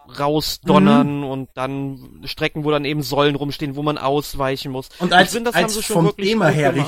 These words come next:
Speaker 2: richtig abwechslungsreicher. Du, du hast gleich wie F-Zero oder Wipeout, du hast, du hast Land,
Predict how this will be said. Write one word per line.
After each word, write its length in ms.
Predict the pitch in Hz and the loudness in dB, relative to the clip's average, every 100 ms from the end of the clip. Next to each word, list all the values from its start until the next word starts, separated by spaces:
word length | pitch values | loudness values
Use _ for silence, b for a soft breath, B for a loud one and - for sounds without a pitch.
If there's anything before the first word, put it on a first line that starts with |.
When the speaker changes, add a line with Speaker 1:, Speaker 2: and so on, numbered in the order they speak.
| 147 | -2
Speaker 2:
richtig 120 | 127 | -2
abwechslungsreicher. 920 | 127 123 123 - 123 120 113 104 113 123 | -2 -2 -6 -6 -8 -8 -6 -6 -6 -4
Du, 240 | 143 - 165 | -2 -2 -4
du 160 | 151 143 | -6 0
hast 320 | 185 - - | 0 0 -6
gleich 380 | 156 135 147 143 | -2 0 0 -2
wie 160 | 127 | -4
F-Zero 720 | 123 - - 165 151 135 117 | -6 -6 -2 0 0 0 -2
oder 320 | - 123 120 117 | -4 -6 -4 -2
Wipeout, 580 | 120 113 - 113 110 - - - | -4 -6 -8 -6 -6 -10 -16 -12
du 160 | 113 123 | -6 -4
hast, 240 | 123 - _ | -4 -6 _
du 120 | 123 | -12
hast 180 | 117 127 | -10 -4
Land, 480 | 123 139 175 175 | 0 2 2 0